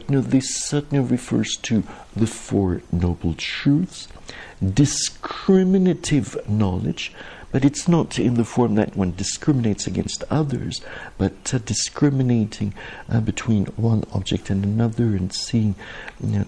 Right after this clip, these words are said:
know, seeing differences. And then comparative examination is yet another, uh, valid, uh, term here. A lot, mm, or on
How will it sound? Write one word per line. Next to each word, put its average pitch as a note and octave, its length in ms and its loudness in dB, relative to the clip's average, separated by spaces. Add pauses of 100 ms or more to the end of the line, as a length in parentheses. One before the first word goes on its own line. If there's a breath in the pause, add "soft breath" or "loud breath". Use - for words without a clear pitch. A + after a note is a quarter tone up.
know, G#2 120 0
seeing F#2 460 0
differences. - 840 -4 (1600 loud breath)
And B2 100 6
then C#3 200 4 (140)
comparative A3 1000 0
examination C3 1000 -2
is - 260 -2
yet C#3 500 -2 (100)
another, A#2+ 880 -2 (420 loud breath)
uh, G#2+ 220 -2 (100)
valid, C3 920 0 (680 loud breath)
uh, A2 100 4 (320)
term G2 440 -2
here. - 400 -8 (640 loud breath)
A A#2 100 2
lot, D#3+ 920 0 (560 loud breath)
mm, B2+ 280 -2
or A#2 240 2
on G#2+ 200 0